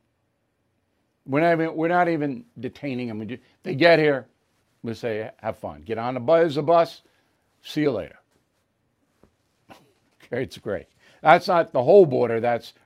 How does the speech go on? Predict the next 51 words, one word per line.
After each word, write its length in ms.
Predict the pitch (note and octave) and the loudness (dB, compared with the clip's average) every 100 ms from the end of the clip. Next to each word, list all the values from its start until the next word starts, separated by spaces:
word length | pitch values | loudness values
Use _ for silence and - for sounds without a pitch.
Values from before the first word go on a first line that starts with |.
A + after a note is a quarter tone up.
| - | -6
Rio 220 | C3+ B2 | -2 -2
Grande 320 | G2 G#2 F#2+ | -2 -6 -6
Valley. 320 | G#2 G#2 B1+ _ _ _ _ | -4 -6 -8 _ _ _ _
It's 100 | B2+ | -12
just 200 | B2 - | -12 -10
poor 260 | - A#2 | -6 -4
to 60 | G#2+ | -4
begin 340 | F#2 A#2+ B2 | -4 -4 -4
with. 140 | F2+ - _ _ _ _ _ _ _ _ _ _ _ | -6 -16 _ _ _ _ _ _ _ _ _ _ _
Um, 760 | C3 C3+ C#3 C#3 C3+ C3 C3 - _ _ | 6 8 8 8 2 -6 -10 -16 _ _
you 120 | - B2 | -6 -4
want 140 | B2+ | -4
a 20 | |
quote? 300 | - F3+ F#3+ | 2 6 6
I'll 100 | F#3+ | 4
give 140 | D#3 D3+ | 2 -2
you 80 | |
a 20 | D3 | -2
quote. 300 | D#3 A#2+ - | 0 -2 -4
This 180 | C3+ | -10
is 100 | A#2+ | -10
from 220 | - B2 A2 | -8 -8 -6
the, 240 | G#2+ G2 | -8 -6
uh, 240 | G2+ F2+ | -6 -6
Border 300 | F2+ G2+ A#2+ | -8 -6 -6
Patrol 320 | G#2+ - B2 G#2 | -6 -6 -6 -4
of 80 | |
Rio 180 | G2+ G#2 | -6 -6
Grande 300 | F#2+ G2 F#2 | -6 -10 -8
Valley. 260 | F#2 D#2+ - _ - - - | -10 -10 -16 _ -20 -20 6
"All 160 | D#3 | 6
families 560 | E3+ F3+ F3 F3+ F3 C#3+ | 8 4 4 2 0 -2
are 200 | D3+ C#3 | 0 0
screened 400 | - - E3 E3+ | 0 -4 -2 -2
at 80 | D3+ | -4
the 60 | |
Border 260 | C#3+ E3 D#3 | -2 -2 -2
Patrol 320 | C3 E3 D3+ | -6 -2 -2
station, 400 | B2+ F3+ E3 E3+ | 0 -2 -2 -4
including 320 | C#3+ D#3+ D3 | -6 -4 -4
collection 420 | C3+ C#3 D3 D3 | -4 0 0 0
of 40 | C#3 | -2
biographical 640 | C3 C3+ C3 D3+ D3 D3 | 0 0 2 0 0 -4
and 100 | C#3 | -2
biometric 540 | B2+ C3+ C3 C#3 - A2+ | 2 2 0 -4 -8 -12
information 560 | A2+ A#2+ C#3+ D3 D3 | -10 -6 -6 -6 -8
and 100 | B2 | -12
criminal 380 | A2+ D3 C#3 C3+ | -10 -8 -8 -6
and 80 | B2 | -6
national 380 | B2+ A#2+ B2+ A2+ | -6 -8 -10 -12
security 540 | - - B2 A#2 A#2 | -14 -10 -8 -8 -12